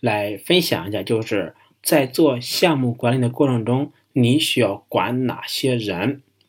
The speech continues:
好，这里这个图呢，就是，是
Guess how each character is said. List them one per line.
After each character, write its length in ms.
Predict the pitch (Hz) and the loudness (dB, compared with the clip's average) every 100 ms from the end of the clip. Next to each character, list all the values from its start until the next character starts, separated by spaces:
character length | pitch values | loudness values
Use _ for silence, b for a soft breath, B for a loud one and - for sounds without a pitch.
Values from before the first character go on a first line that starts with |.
| _ | _
好， 320 | - 98 - B B B | -2 -2 -2 B B B
这 140 | - 202 | 2 4
里 180 | 170 131 | 4 4
这 160 | 196 | 2
个 120 | 175 | 2
图 200 | - 123 | 0 -2
呢， 140 | 139 131 | 0 0
就 100 | 123 | -2
是， 460 | 123 117 107 101 120 | -2 -2 -2 -6 -6
是 460 | - 175 151 107 | -2 2 2 0